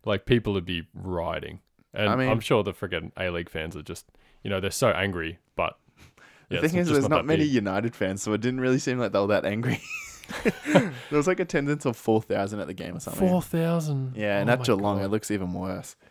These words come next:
Speaker 1: You gotta wonder, like, how those kind of games, how they,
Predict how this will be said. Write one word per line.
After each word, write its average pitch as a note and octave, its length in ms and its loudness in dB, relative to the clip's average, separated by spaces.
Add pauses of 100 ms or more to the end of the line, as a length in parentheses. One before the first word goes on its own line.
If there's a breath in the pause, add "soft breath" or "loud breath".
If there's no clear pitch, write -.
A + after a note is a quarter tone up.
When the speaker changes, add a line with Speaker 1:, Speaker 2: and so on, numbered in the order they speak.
(100)
Speaker 1:
You C3+ 120 -4
gotta A3+ 220 4
wonder, F#2+ 340 2
like, E2 400 -2
how F2 560 -2 (260)
those F2+ 240 -2
kind F2 160 -4
of E2+ 80 -8
games, D#2+ 420 -4
how G2 140 -6
they, F2 220 -2